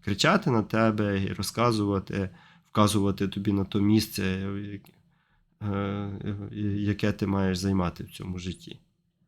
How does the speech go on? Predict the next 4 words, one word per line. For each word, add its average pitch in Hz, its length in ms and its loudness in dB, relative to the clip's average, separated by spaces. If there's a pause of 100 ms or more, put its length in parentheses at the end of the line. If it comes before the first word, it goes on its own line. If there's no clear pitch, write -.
(500)
Тобто, 98 640 -2 (580)
тому, 143 680 6 (1000)
е, 110 60 -6
е, 101 400 -4